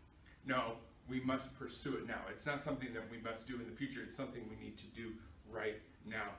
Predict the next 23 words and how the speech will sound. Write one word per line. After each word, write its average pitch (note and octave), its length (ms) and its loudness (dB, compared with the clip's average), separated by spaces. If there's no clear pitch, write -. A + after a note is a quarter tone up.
And G#2+ 160 -6
that's A#2+ 320 2
the A#2+ 120 -2
why G#2+ 420 0
behind A2 540 0
the G#2 40 -4
what G#2+ 400 -2
and G#2+ 100 -8
the F2+ 40 -6
how. A2 160 -2
That B2 420 4
is A#2 160 -6
the A2+ 100 -10
goal B2 300 2
of - 120 -2
discipleship. - 760 -2
Now, A#2 200 6
discipleship D#3+ 960 4
is B2+ 280 2
growing E3 380 8
in C3+ 140 4
the B2+ 80 4
knowledge A#2 400 2